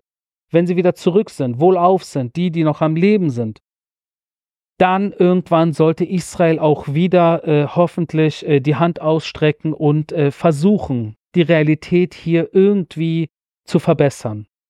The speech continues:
Initiative zeigen, Initiative ergreifen, weil im Endeffekt, äh, kein Weg daran, äh, vorbeiführt. Sie werden nirgendwo anders hingehen wollen und auch wir wollen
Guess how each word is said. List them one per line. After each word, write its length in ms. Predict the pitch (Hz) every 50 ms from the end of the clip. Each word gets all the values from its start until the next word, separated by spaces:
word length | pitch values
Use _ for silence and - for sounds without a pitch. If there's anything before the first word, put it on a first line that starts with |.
| _ _ -
Initiative 880 | - 202 185 185 175 - - 190 170 - - - 196 185 156 160 -
zeigen, 380 | - - - 127 117 117 107 -
Initiative 760 | - 202 196 196 185 - - 202 175 - - 202 202 170 175
ergreifen, 800 | 165 156 165 151 - - 151 151 160 160 - - 165 160 151 - _ _ _ _ _ _ _ _
weil 260 | - 139 160 165 170 180
im 100 | 170 160
Endeffekt, 640 | 156 160 170 170 - 160 - - 165 156 147 _ -
äh, 160 | 160 147 135
kein 320 | - - 170 175 180 175 151
Weg 200 | 170 165 151 -
daran, 380 | 175 147 147 151 147 147 147 -
äh, 180 | - 165 143
vorbeiführt. 800 | 135 - - 147 127 143 143 151 160 - - - 151 147 143 139 - _ _ _ _ _ -
Sie 420 | 156 147 127 143 180 190 190 170
werden 360 | 165 180 170 165 160 165 160
nirgendwo 380 | 156 160 165 165 165 - - 156
anders 300 | 139 143 151 151 143 -
hingehen 460 | - 151 147 147 139 147 143 139 139
wollen 360 | 127 131 131 131 131 131 127 _ _ _ _
und 180 | - 180 170 160
auch 220 | 165 156 156 139 127
wir 460 | 139 135 135 160 165 147 123 110 101 - _ _ _ _ -
wollen 500 | 127 123 135 135 135 135 135 127 123